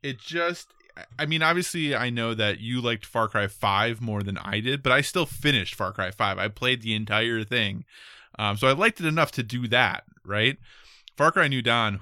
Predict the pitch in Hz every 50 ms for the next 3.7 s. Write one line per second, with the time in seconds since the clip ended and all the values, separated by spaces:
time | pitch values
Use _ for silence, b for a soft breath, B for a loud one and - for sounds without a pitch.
0 | - - 165 156 156 - - 117 117 - - - - - 120 117 117 107 101 -
1 | - - 104 120 120 117 113 - - - 117 113 101 90 - 95 98 95 98 95
2 | - 92 90 - 160 _ _ _ - 113 - - - 120 117 113 110 - - -
3 | 151 139 139 135 123 117 113 110 110 113 113 107 107 107